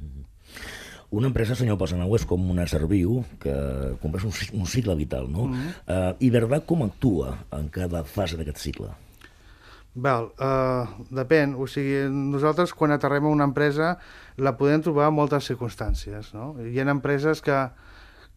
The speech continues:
Speaker 2: que bé, que el que necessiten és una empes-, una empenta per créixer. Són empreses que potser en el seu dia, pues,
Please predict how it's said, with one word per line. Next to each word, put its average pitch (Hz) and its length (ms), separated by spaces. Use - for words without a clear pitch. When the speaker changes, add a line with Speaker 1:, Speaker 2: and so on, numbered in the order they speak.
Speaker 2:
que 135 120
bé, 143 280
que 135 100
el 131 180
que 127 100
necessiten 131 600
és 131 140
una 131 160
empes-, 123 340
una 135 240
empenta 127 480
per 117 160
créixer. 156 400
Són 131 180
empreses 127 520
que 127 80
potser 123 440
en 127 80
el 123 100
seu 131 220
dia, 131 320
pues, 117 300